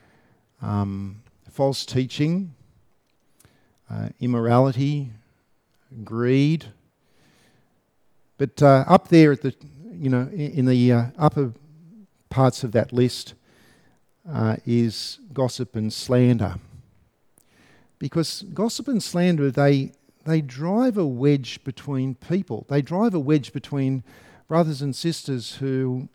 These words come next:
otherwise might actually really love one another, um, because they then cause suspicion, um, ill feeling, and ultimately separation of relationship, um, division.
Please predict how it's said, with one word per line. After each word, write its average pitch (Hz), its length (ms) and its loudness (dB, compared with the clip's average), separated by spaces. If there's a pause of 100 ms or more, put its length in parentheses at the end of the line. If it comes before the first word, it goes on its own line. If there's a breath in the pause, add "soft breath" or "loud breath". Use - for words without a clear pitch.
otherwise 147 560 -2
might 135 220 0
actually 127 680 -2 (220)
really 156 600 -2
love 175 260 2
one 170 220 2
another, 110 460 2 (1200 soft breath)
um, 139 520 0
because 143 320 -6
they 143 180 4
then 151 160 0
cause 151 440 -6
suspicion, 247 840 -4 (920)
um, 120 280 -2 (140)
ill 165 220 2
feeling, 156 840 -2 (460)
and 135 380 0
ultimately 143 760 -2 (140)
separation 165 600 0
of 165 100 -8
relationship, 180 680 -2 (640)
um, 143 300 -6
division. 151 600 -4